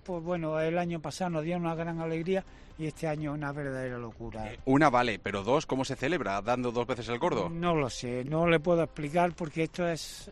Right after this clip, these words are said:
Speaker 1: esto es impensable. O sea, esto no, no es solo dar el gordo, es que hemos dado el gordo, el segundo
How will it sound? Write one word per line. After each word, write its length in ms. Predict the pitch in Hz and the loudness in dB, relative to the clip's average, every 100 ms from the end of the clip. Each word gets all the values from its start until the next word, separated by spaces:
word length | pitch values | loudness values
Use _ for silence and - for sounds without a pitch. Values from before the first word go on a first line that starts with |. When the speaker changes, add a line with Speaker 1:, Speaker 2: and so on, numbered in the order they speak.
| - | -14
Speaker 1:
esto 440 | 147 - 170 160 | -14 -8 -4 -4
es 200 | 165 147 | -4 -6
impensable. 760 | 165 147 143 - 127 101 98 98 - - - - - | -6 -6 -6 -8 -10 -10 -14 -16 -18 -20 -20 -20 -16
O 20 | |
sea, 140 | 160 | -10
esto 160 | 147 180 160 | -2 -2 -2
no, 240 | 156 160 | 2 4
no 260 | 175 175 175 | 4 4 8
es 120 | 202 | 6
solo 400 | - 202 196 175 | 8 6 8 6
dar 260 | 165 170 165 | 6 6 6
el 140 | 156 | 4
gordo, 300 | 190 247 180 | 4 4 2
es 120 | 151 | -2
que 80 | - | -2
hemos 160 | 170 170 | -2 2
dado 120 | 175 | 4
el 100 | 170 | 4
gordo, 400 | 156 220 240 233 240 | 8 8 8 2 0
el 100 | 202 | 0
segundo 640 | 180 160 226 247 233 247 | 0 4 6 4 2 0